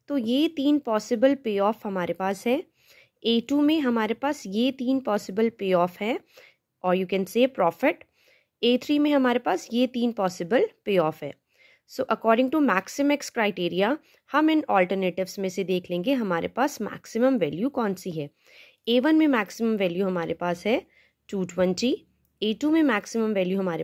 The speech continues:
पास है वन नाइंटी और ए थ्री में मैक्सिमम वैल्यू हमारे पास है टू हंड्रेड। So maximum of the maximums, which is your two twenty. So according to Maximax criteria, alternative A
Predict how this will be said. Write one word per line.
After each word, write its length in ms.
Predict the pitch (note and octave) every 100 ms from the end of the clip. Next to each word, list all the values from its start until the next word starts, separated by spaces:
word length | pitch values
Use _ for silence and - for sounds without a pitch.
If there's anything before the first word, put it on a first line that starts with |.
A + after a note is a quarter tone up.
| -
पास 240 | E3+ E3+
है 140 | G#3 E4 _ _ _ _
वन 260 | E3 E3 G#3+ A3
नाइंटी 420 | G#3+ G#3 B3+ D#4+ - _ _
और 160 | F#3 F#3+ -
ए 120 | G#3+ -
थ्री 140 | D4
में 100 | D#4+
मैक्सिमम 480 | B3 G#3 - G#3+ F#3+
वैल्यू 260 | F3 E3+ F3+
हमारे 220 | E3 D#3 E3+
पास 160 | E3
है 120 | A3 F4+ _ _ _ -
टू 160 | B3+ G#3+
हंड्रेड। 400 | E3+ D3 C3+ - _ _ _ _
So 140 | A#3
maximum 680 | G#3 F3+ F#3 - C#4 D#4 E4+ A#3+
of 60 | F#3
the 60 | G#3
maximums, 720 | F#3 F3 - B3 A#3+ F3 D#3 - _ _ _ _ _ F3
which 180 | F3+ G#3+
is 100 | F#3 G#3
your 180 | B3+ F4 _ _ _
two 160 | C#4+ D4 F4 E4 _
twenty. 420 | F#3+ F#3 E3 - F3 - _ - _
So 220 | - G#3+ -
according 360 | F#3 A3 A3+ D4
to 80 | E4 C4+
Maximax 580 | F#3 - B3+ B3+ B3+ -
criteria, 600 | G3 F3 F3 D#3 D#3+ F#3 D4+ - _ _ -
alternative 840 | F3+ F3+ G3+ F#3+ F3+ A3 D4 F4 _ _ _
A 100 | F3+